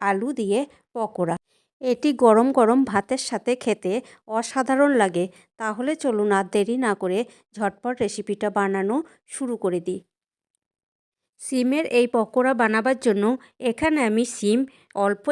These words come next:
একটু লবণ দিয়ে সেদ্ধ করে নিয়েছি আর হাত দিয়ে চটকে এটাকে মেখে নিয়েছি। আমি এখানে শিমটাকে দানা দানা করে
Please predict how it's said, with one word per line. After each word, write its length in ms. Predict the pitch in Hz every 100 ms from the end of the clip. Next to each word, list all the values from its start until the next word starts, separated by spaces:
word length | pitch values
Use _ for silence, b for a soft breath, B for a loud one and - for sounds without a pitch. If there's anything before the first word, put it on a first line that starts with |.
| 285
একটু 160 | - 240
লবণ 340 | 214 190 233 269
দিয়ে 180 | 226 208 277 b _
সেদ্ধ 280 | - 254 202
করে 240 | 226 208 196
নিয়েছি 380 | 185 185 185 180 175 B -
আর 140 | 202
হাত 240 | 190 214 220 -
দিয়ে 180 | 226 214
চটকে 420 | - 202 - - 220
এটাকে 340 | 202 180 226 330 b -
মেখে 340 | 240 233 233 208
নিয়েছি। 380 | 190 175 - 160 165 _ _ _ _ _ _ _ _ _ _ _ _
আমি 280 | 240 233 269 247
এখানে 280 | 269 254 247
শিমটাকে 640 | - 220 240 233 214 208 247 b b -
দানা 340 | 214 214 214
দানা 260 | 226 254 269
করে 280 | 269 202